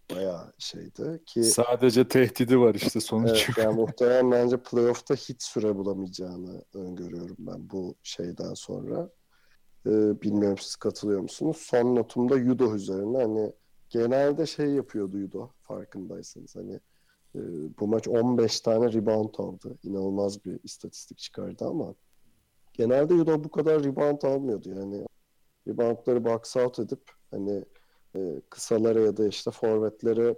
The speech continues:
Speaker 1: bırakan bir şeyken bu sefer ipleri eline aldı gibi bir şey gördüm ben. Çok da hırslıydı yani.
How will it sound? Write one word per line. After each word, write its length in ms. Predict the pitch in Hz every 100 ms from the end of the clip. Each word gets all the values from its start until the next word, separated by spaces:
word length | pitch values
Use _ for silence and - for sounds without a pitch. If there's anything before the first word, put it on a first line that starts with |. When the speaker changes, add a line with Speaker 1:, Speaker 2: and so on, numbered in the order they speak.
| -
Speaker 1:
bırakan 460 | 107 104 - 110 110
bir 60 |
şeyken 460 | - 127 120 143 135
bu 60 |
sefer 420 | 120 127 120 131 123 _ -
ipleri 420 | 117 - 135 139
eline 340 | 131 123 127 123
aldı 180 | 127 131
gibi 260 | 127 135 135
bir 40 |
şey 260 | - 127 123
gördüm 460 | 113 101 92 85 82
ben. 80 | 131 _ _ _
Çok 300 | - 117 -
da 60 | 123
hırslıydı 640 | 107 107 - - 110 104
yani. 400 | 92 80 - 143